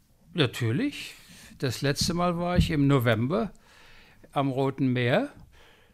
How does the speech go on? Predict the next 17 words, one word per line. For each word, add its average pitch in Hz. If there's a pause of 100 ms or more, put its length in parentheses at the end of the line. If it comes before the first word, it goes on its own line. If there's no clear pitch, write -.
(160)
auf -
der 131 (600)
Suche 180 (720)
nach 147
dem 127
Nemo, 139
dem 110
Anemonenfisch, 143
weil 143
ich 127
da 147 (540)
an 101
der 120
Empathie 113
des 202
Fisches -
forsche. -